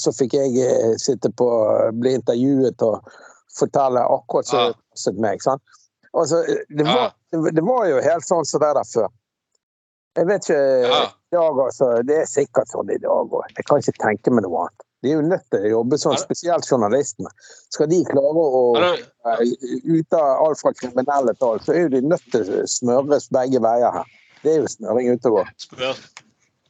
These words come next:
Speaker 2: Ja, ja, men jeg husker, så igjen, det har tatt før da meg og Tveiten, meg og Trond var ute på byen og, og, og, eh, ja, da på, eh, var Hus pub, tror jeg, og så kommer han der forbanna løken i B R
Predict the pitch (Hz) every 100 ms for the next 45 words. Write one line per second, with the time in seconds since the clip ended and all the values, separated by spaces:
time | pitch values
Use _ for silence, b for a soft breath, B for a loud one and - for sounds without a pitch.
0 | _ - 131 127 127 143 160 156 196 165
1 | 143 143 151 151 160 - - 170 165 151
2 | 127 135 139 135 151 139 - 139 139 139
3 | 139 131 120 - _ _ - - - -
4 | 143 135 - 117 117 135 135 143 - 151
5 | 131 113 123 - 131 131 127 127 117 107
6 | 107 b b b _ - 127 120 117 120
7 | 139 127 127 123 120 117 113 113 123 123
8 | 131 131 _ _ _ - 139 143 147 143
9 | - 131 127 123 120 135 127 131 143 -
10 | - 139 127 - 127 113 104 120 143 123
11 | 143 131 123 117 147 123 113 127 127 -
12 | 160 131 117 123 127